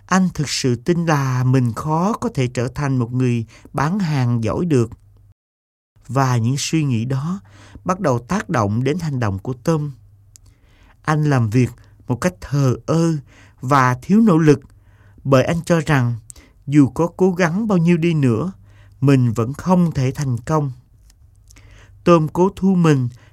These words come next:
trong cái vỏ bọc của một kẻ tự ti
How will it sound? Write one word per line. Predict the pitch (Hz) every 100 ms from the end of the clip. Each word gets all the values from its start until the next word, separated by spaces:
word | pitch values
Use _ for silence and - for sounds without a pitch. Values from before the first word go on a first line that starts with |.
| _
trong | 175 170 160
cái | 180
vỏ | 135 120
bọc | 143 135 - - _ _
của | -
một | 156 135 -
kẻ | 110 95 131
tự | - 123
ti | 117 - 185 185 175